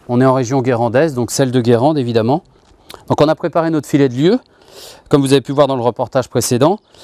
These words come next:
On va simplement le désarrêter. Hein, ici, on a quelques, on a quelques arêtes, quelques grosses arêtes à enlever, hein, tout simplement avec une pince à arêtes, c'est pas compliqué. Ça vient tout seul.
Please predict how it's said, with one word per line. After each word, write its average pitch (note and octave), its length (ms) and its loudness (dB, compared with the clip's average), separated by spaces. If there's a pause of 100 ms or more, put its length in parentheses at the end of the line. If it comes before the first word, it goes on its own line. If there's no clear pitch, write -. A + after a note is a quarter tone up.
(420)
On C3+ 60 0
va C3+ 120 4
simplement F#3 420 -2
le E3+ 60 -4
désarrêter. D3+ 600 0 (180)
Hein, A2 120 -4
ici, C#3+ 260 -2
on D3 80 2
a B2+ 80 2
quelques, C3 720 -2
on A2 140 -4
a A#2+ 80 2
quelques B2+ 360 0
arêtes, B2+ 360 0 (160)
quelques B2+ 240 0
grosses C3+ 280 2
arêtes C#3+ 260 0
à C3 40 0
enlever, A#2+ 360 0 (360)
hein, G#2+ 60 -6
tout B2+ 120 -6
simplement C3 380 0
avec B2 160 -2
une A2 100 -6
pince A2+ 240 -2
à A2 60 2
arêtes, A#2 220 -2
c'est - 100 -8
pas A#2 140 -2
compliqué. B2 520 -4 (720)
Ça - 160 0
vient A#2 200 0
tout D3 120 -8
seul. C3+ 300 0